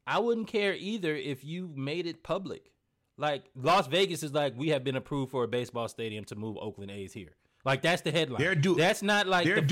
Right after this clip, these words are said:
Speaker 2: doing the mock-ups, and the mock-ups are beautiful. Like, "Oh, yeah, we can
Speaker 1: That's
Speaker 2: spend
Speaker 1: crazy.
Speaker 2: money."
Speaker 1: That's crazy. If I, if,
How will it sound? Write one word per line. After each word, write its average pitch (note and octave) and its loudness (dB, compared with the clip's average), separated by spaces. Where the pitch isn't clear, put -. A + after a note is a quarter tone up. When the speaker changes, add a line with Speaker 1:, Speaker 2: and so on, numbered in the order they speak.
Speaker 2:
doing A#3 4
the F#3+ 2
mock-ups, F3 0
and F#3+ 0
the F#3+ -2
mock-ups G#3 -2
are B2 -2
beautiful. D3 -2
Like, A2 -2
"Oh, C#3 -4
yeah, C3+ -8
we C3 -10
can A#2 -14
Speaker 1:
That's G#3+ 2
Speaker 2:
spend C3 -10
Speaker 1:
crazy. G#3 2
Speaker 2:
money." E3+ -4
Speaker 1:
That's D4 0
crazy. G3 -4
If F3+ -2
I, A#3+ 0
if, F#3 -4